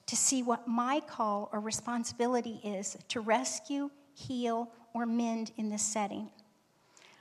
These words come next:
I will accept the things he has not called me to step into and pray for those he has called in the breach. I will walk courageously into the things he has called me to do,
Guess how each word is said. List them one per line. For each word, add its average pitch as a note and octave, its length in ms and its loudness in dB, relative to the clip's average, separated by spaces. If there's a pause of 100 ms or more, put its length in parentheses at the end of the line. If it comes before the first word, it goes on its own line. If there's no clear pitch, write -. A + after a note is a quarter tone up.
(200)
I B3+ 160 12
will C#4+ 140 6
accept D#4 480 2
the C#4 60 2
things A3 460 -2
he B3 200 -6
has A3 200 -2
not A3+ 460 4
called G3+ 240 0
me G3+ 140 -4
to G#3+ 120 -6
step G#3+ 320 0
into G3+ 460 -4 (520)
and A#3+ 160 2
pray D4 260 0
for C#4+ 180 -2
those A3+ 300 2
he A3+ 140 -4
has A3 400 -2
called G#3 420 0
in G#3+ 100 -2
the G#3 60 -2
breach. G3+ 560 -6 (840)
I A#3 100 10
will C4+ 120 6
walk A#3+ 380 6
courageously D4 880 -2
into A#3 220 0
the A3 120 0
things B3 360 -2
he A3+ 140 -2
has A#3 380 2
called A3+ 280 2
me G#3+ 140 -2
to A3+ 120 -6
do, G3+ 440 -2